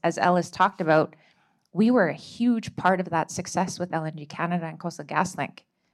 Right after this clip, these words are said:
It is already written. Our processes and what we've been able to accomplish over the years are established. And I think that they're a very, very positive,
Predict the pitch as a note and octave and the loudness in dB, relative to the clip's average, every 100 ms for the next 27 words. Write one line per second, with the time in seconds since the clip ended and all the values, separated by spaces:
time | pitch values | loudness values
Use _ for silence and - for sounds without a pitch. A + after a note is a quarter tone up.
0 | _ _ _ _ F#3+ A3+ A#3+ G#3+ G3 F#3 | _ _ _ _ -4 -2 0 2 2 0
1 | D#3 F#3 - D#3 - _ _ _ _ F3 | -4 -6 -6 -10 -12 _ _ _ _ 2
2 | G#3 - A#3 A3+ G#3+ F3+ F#3 F3+ E3+ E3+ | 2 2 0 2 -2 0 -4 -4 -2 -2
3 | - F#3+ F3 F3 F#3+ F#3+ D#3+ D#3+ E3 F3+ | -2 -4 -2 -2 -2 -2 -4 -4 -4 -4
4 | G#3 - G3+ G#3+ A3+ C4+ D#4 - _ _ | -4 -4 -4 -2 -2 -2 -2 -10 _ _
5 | - G#3 E3 - F3+ F3+ G3 - - - | 0 0 0 -4 -2 -2 -2 -8 -10 -14
6 | - _ _ _ _ _ _ E3+ C#3+ E3 | -16 _ _ _ _ _ _ -4 -2 -2
7 | G#3+ G#3+ F#3 F3 E3+ D#3+ D#3+ D#3+ F#3 G3 | -2 -4 -2 0 0 -2 -6 0 2 4
8 | F#3 F3+ E3+ E3+ E3+ E3+ F3+ F#3 E3+ D#3+ | 0 0 0 0 -2 -2 0 0 -2 -4
9 | F3 | -12